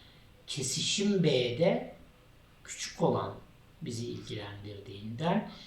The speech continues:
f kesişim G üç buçuk,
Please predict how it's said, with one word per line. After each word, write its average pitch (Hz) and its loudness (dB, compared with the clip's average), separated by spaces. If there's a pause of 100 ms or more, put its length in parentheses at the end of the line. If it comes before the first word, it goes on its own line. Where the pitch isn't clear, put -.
(720)
f 170 8
kesişim 131 2
G 143 4
üç 175 -2
buçuk, - -2